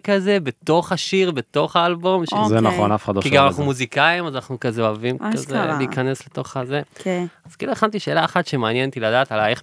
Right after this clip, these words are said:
Speaker 1: איך את חיה בעולם של הסושיאל מדיה? כי את כ-,
Speaker 2: Mm.
Speaker 1: כאילו, התחלת קריירה בתור שעדיין היינו קצת, היה אינטרנט, אבל עדיין היינו יחסית אנלוגיים.
Speaker 2: כן, נכון.
Speaker 1: ובמיוחד אני שואל את זה כי יש לך את השיר Active Now,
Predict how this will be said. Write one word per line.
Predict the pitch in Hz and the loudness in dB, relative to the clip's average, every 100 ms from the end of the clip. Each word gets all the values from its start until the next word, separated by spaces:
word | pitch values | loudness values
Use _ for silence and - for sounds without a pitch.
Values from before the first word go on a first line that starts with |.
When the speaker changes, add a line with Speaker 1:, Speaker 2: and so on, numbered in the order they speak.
| - | -4
Speaker 1:
איך | 151 202 | -2 -2
את | - | -4
חיה | - 135 151 | 2 4 6
בעולם | 127 110 107 127 | 4 0 2 0
של | 131 113 110 104 - _ _ _ - | -2 -2 0 0 -4 _ _ _ -14
הסושיאל | - - 127 - 104 | -6 -2 -2 -2 -4
מדיה? | 101 101 104 98 104 _ _ _ - | -2 -2 -2 -2 -2 _ _ _ 0
כי | |
את | 117 | 0
כ-, | - | 0
Speaker 2:
Mm. | 127 165 | -2 -2
Speaker 1:
כאילו, | 156 135 120 - - | -4 -4 -4 -12 -18
התחלת | - - 139 | 0 0 2
קריירה | - 120 120 | -2 0 0
בתור | 113 - - 127 127 | -4 -6 -2 -2 -2
שעדיין | - 110 117 127 | -6 0 2 2
היינו | 123 123 127 | 2 0 -4
קצת, | - 127 - - | -4 -6 -6 -4
היה | 131 226 | 2 4
אינטרנט, | 214 135 123 123 123 | 2 0 -2 -4 -4
אבל | 113 117 | -4 -4
עדיין | 123 160 151 | 2 2 2
היינו | 131 127 120 | -2 -4 -6
יחסית | 120 - 143 | -8 -8 -2
אנלוגיים. | 131 113 107 120 160 208 262 | 0 2 0 0 0 0 -4
Speaker 2:
כן, | - 202 180 170 - - | -6 -4 -2 -4 -8 -8
נכון. | 175 - 120 113 | -8 -4 -4 0
Speaker 1:
ובמיוחד | 113 110 110 107 143 | 0 0 -4 -2 0
אני | 180 | 2
שואל | 156 127 131 | 0 -4 -4
את | 127 | -6
זה | |
כי | 120 113 | -6 -8
יש | 113 | -8
לך | 110 | -10
את | 110 | -10
השיר | 110 120 107 | -6 -4 -2
Active | 101 - 101 92 | -4 -4 -6 0
Now, | 117 156 95 | 4 4 2